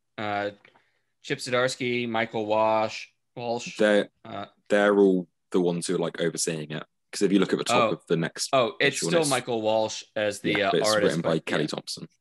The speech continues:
Speaker 1: Yeah.
Speaker 2: who, she's an artist I've heard a lot of good stuff about, but I don't, a writer
Speaker 1: Yeah.
Speaker 2: even, I've heard a lot of good stuff about, but I don't think I've read anything by her.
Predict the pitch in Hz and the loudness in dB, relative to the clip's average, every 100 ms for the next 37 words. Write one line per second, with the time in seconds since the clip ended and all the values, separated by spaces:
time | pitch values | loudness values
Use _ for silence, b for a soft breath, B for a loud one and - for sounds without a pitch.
0 | _ _ _ _ - 110 98 87 _ _ | _ _ _ _ -16 -12 -12 -14 _ _
1 | _ _ 92 92 95 - 139 143 175 185 | _ _ 0 2 2 0 0 0 0 -2
2 | - 156 160 156 147 151 139 143 - - | -2 -2 -2 -2 -2 -2 -4 -8 -4 -6
3 | - - - 120 104 - - 101 107 104 | -4 -6 -6 -6 -6 -4 0 2 4 2
4 | - 87 90 87 90 104 95 82 98 87 | -2 -4 -6 -8 -6 -4 -4 -2 -4 -6
5 | - 82 87 107 87 - 90 92 87 87 | -8 -6 -4 -4 -4 -4 -6 -2 -2 -4
6 | - - 82 82 78 80 | -6 -8 -6 -4 -6 -8